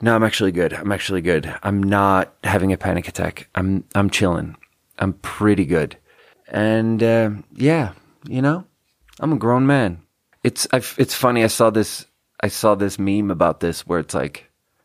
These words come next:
video games at sixteen, you just play them for, like, twenty hours a day and you smell real bad. And then video games as an adult, your inner monologue the whole time as you play video games is like,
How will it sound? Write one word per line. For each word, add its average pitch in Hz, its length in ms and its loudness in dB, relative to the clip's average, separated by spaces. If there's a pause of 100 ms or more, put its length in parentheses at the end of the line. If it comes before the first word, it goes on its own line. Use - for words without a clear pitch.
(140)
video 95 320 0
games 117 280 0
at 117 120 -2
sixteen, 135 540 0
you 92 100 0
just 87 240 -6
play 101 240 2
them 95 160 0
for, - 100 -4
like, 85 160 0
twenty 92 340 -2
hours 101 240 2
a 127 60 -4
day 95 440 2 (360)
and 90 100 -8
you 92 80 -2
smell 95 320 0
real 80 200 -2
bad. 64 340 -4 (400)
And 101 160 -2
then 98 140 0
video 98 280 2
games 110 420 0
as - 240 0
an 110 80 -2
adult, 107 440 2
your 107 260 0 (120)
inner 139 280 4
monologue 120 520 4
the 107 80 2
whole 110 220 2
time 98 340 0
as 90 160 -4
you 95 60 -2
play 92 220 -2
video 92 260 2
games 95 260 0
is 95 140 -4
like, 78 240 0